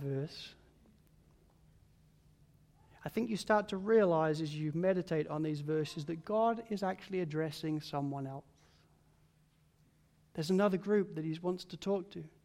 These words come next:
He's engaged with Moses. He's engaged with the people.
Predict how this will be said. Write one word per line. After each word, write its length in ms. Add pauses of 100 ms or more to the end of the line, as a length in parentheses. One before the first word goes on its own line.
(920)
He's 140
engaged 380
with 140
Moses. 540 (160)
He's 160
engaged 460
with 140
the 60
people. 540